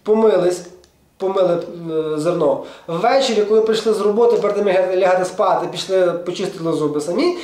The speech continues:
і помили зерно. І все. Ви вдень працюєте, і воно також вдень росте, але вдома. І зранку, і ввечері промивати. І яке чудо виходить? Ну, допустим, е, соняшник. Мій улюблений соняшник.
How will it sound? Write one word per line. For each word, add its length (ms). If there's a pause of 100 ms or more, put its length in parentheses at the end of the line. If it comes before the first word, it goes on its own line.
(240)
і 520 (120)
помили 340
зерно. 420
І 60
все. 480 (760)
Ви 320
вдень 260
працюєте, 680
і 80
воно 140
також 340
вдень 240
росте, 420
але 140
вдома. 460 (440)
І 20
зранку, 400
і 140
ввечері 300
промивати. 580 (380)
І 80
яке 280
чудо 260
виходить? 480 (1300)
Ну, 280
допустим, 680
е, 360 (100)
соняшник. 720
Мій 260
улюблений 500
соняшник. 520